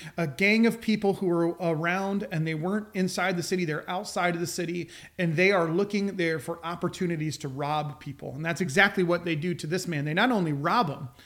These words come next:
they beat him up and they leave him for dead. It says that he was half dead. So here's this man in the middle of basically wilderness country. And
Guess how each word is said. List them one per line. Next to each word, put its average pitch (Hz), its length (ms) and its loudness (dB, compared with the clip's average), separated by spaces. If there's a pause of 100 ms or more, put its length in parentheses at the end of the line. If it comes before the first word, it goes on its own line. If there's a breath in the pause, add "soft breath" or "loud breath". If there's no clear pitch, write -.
(380 loud breath)
they 165 120 2
beat 208 260 8
him 185 120 8
up - 380 0 (320 soft breath)
and 175 180 4
they 165 100 2
leave 196 260 6
him 202 120 6
for 175 140 0
dead. 147 400 0
It - 100 -12
says 156 280 -4
that - 160 -8
he 170 140 -6
was 143 220 -6
half 160 600 -6 (100)
dead. 135 260 -6
So 180 120 -4
here's 233 260 4
this - 180 0
man 170 380 0 (500 loud breath)
in 190 120 6
the 190 60 6
middle 208 360 4
of 170 140 2
basically 202 480 4
wilderness 220 640 4
country. 165 640 -4 (380 loud breath)
And 175 440 6